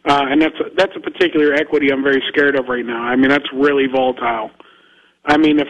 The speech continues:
you, uh, if, if, you know, if it obviously makes a ma-,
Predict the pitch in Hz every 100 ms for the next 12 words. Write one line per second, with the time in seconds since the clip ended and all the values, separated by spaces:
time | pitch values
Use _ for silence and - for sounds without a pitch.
0 | 147 147 143 135 127 120 - - 143 139
1 | 147 - - 160 135 131 151 143 139 135
2 | - 151 135 127 - - - - 151 147
3 | 143 135